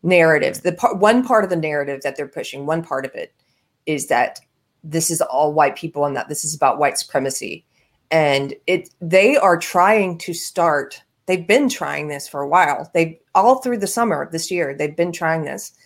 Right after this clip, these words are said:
Speaker 1: They, it's, it's like they don't just want us to believe in this false right-left dichotomy, 'cause that keeps us infighting, keeps us bickering amongst ourselves, and keeps our eyes off of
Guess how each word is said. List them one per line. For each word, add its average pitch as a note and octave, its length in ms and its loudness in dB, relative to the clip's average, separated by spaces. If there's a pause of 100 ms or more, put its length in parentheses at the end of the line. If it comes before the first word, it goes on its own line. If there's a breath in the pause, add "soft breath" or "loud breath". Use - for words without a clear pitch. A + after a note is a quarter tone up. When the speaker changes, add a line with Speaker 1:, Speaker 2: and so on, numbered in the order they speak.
(500 soft breath)
Speaker 1:
They, A3 160 4
it's, A3 340 2
it's A#3 180 2
like G#3 220 4
they G#3 140 4
don't B3+ 320 2
just B3 220 0
want F#3+ 200 2
us G3 160 -2
to F#3+ 100 -6
believe E3 500 -6
in E3 160 -4
this D3 240 -4
false D#3+ 480 2
right-left D#3 560 2
dichotomy, D#3 500 0
'cause E3 140 -8
that G3 160 4
keeps G3+ 240 -4
us E3 120 -4
infighting, D#3+ 580 0
keeps E3 220 -10
us D3+ 100 -10
bickering D#3 500 -2
amongst D3+ 360 -6
ourselves, D3 440 0
and D3 120 -6
keeps - 280 -6
our D3+ 200 2
eyes D3+ 380 2
off C#3+ 180 -2
of C#3 220 -14